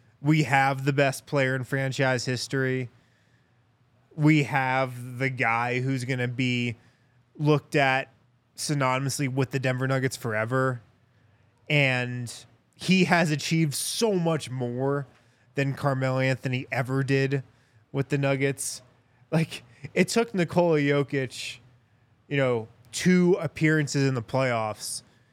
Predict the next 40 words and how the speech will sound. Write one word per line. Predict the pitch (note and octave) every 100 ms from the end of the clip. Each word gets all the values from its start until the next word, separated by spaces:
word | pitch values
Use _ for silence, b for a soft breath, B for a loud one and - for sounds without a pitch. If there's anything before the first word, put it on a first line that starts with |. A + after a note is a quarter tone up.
| b b _ _
to | - D#3+
get | C3+ D3
as | C#3+ C3
far | - C3 B2+
as | A#2+ -
Carmelo | C3 B2 A#2+ A#2
Anthony | A#2 A2+ B2 A#2+
ever | A#2 A#2+
did | A2+ A2+
in | A2+
the | G#2
playoffs | A#2 A2 G#2+ G#2+ - -
with | A#2+
the | A#2
Nuggets, | A2 A2 G#2
which | A2+ -
was | B2
the | G#2+
Western | A#2 A2 B2 A2+
Conference | A2+ G#2+ A#2 -
Finals. | C#3 C#3+ A#2 A2+ -
Melo | B2 B2+ C3 A#2+
took | - C3 B2+
a |
while | B2 B2+ B2+ B2+
to |
get | A#2+ A#2 -
there. | C3+ B2+ A#2 b b b b b
Nikola | - A#2 C3+ C3+
Jokic | C3+ B2 A2+ A2
did | B2+
that | C3 C#3
in | A2+
twenty | - C#3 C3
twenty | - - C3+ A2 F#2 _ _ _
in | - B2 A#2
his | - B2+
second | - D3 - B2+ B2
ever | A#2+ B2
time | A#2 B2+ B2 B2